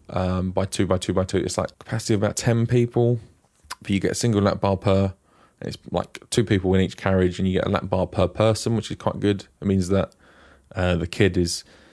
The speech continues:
safely restrained, uh, next to you rather than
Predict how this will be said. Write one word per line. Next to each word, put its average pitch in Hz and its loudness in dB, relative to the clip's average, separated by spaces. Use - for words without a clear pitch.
safely - 2
restrained, 98 2
uh, 90 0
next - 2
to 101 0
you 101 4
rather 92 2
than 92 0